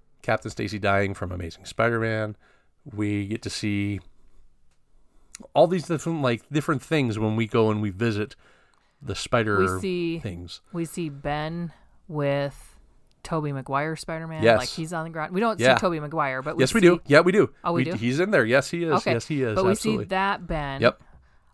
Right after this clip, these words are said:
Speaker 2: on
Speaker 1: Ben
Speaker 2: the ground.
Speaker 1: Parker dying,
Speaker 2: Yeah,
Speaker 1: yep.
Speaker 2: so we, I, I just, I liked that they had the mix of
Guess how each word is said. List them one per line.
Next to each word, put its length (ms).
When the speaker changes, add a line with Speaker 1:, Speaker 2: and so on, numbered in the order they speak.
Speaker 2:
on 160
Speaker 1:
Ben 100
Speaker 2:
the 80
ground. 20
Speaker 1:
Parker 100
dying, 260
Speaker 2:
Yeah, 100
Speaker 1:
yep. 100
Speaker 2:
so 100
we, 440
I, 140
I 200
just, 200
I 100
liked 440
that 220
they 160
had 320
the 100
mix 500
of 580